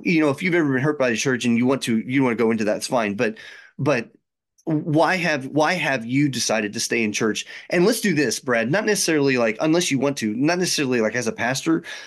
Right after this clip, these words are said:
but just as a, as a person, as a human,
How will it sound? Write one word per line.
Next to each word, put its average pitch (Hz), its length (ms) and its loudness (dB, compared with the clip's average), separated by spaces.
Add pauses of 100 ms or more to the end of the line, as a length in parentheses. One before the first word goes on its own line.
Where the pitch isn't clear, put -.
(120)
but 147 220 -2
just 156 320 -4
as 143 220 0
a, 120 140 0 (140)
as 151 200 0
a 139 60 0
person, 131 540 -4
as 139 160 0
a 143 40 -2
human, 110 400 0